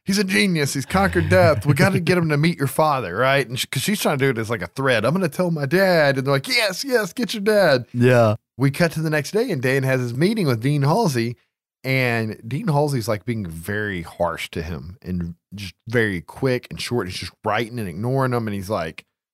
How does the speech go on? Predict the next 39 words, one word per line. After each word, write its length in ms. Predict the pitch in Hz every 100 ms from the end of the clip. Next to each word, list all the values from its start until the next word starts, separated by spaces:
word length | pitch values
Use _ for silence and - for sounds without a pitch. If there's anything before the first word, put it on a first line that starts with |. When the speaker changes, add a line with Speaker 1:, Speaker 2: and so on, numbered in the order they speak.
| -
Speaker 1:
"I'm 100 | 101
gonna 120 | 101 87
cancel 400 | - 123 - 95
your 80 |
scholarship 720 | 85 - 117 127 123 143 139
if 100 | 107
you 60 | 95
keep 220 | - 101
seeing 200 | - 101
my 120 | 82 -
daughter. 560 | 123 127 123 123 120 110 _ _ -
West 360 | 117 120 -
is 140 | 101 -
kicked 280 | - 123 -
out 160 | 78
of 60 | -
school," 680 | - - 160 147 135 127 - - _ -
yada, 280 | 139 135 135
yada. 340 | 127 120 117
He's 200 | 117 117
fucking 460 | - 127 123 110 107
their 140 | 104
lives 340 | 98 95 92 95
up. 220 | 87 -
And 140 | 98 98
clearly 420 | - 135 123 113
this 160 | 98 104
is 160 | 87
Doctor 360 | 95 92 - 95
Hill's 400 | 101 92 87 -
control 680 | - 90 - 117 104 95 87
is 80 |
set 260 | - 110 85
in 140 | 85
at 120 | 82 -
this 140 | 82
point, 260 | - 85 71
right? 280 | 104 104 -
Speaker 2:
Yeah. 360 | 107 107 101